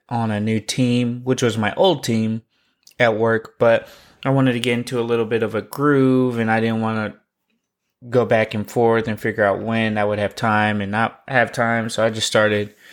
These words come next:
working and getting a lot of stuff done, and I actually feel valued at work now.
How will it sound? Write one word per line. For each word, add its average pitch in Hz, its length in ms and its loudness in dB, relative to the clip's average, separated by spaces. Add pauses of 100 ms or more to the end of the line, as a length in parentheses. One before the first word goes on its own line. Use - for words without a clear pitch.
(560)
working 123 460 2
and 113 160 2
getting 113 200 2
a 110 80 2
lot 113 160 4
of 113 100 0
stuff 110 260 -2
done, 104 600 0
and 117 160 -6
I 110 140 -2
actually 113 300 -2
feel 107 520 0
valued 110 520 0
at 98 140 0
work 127 300 -2
now. 101 340 -8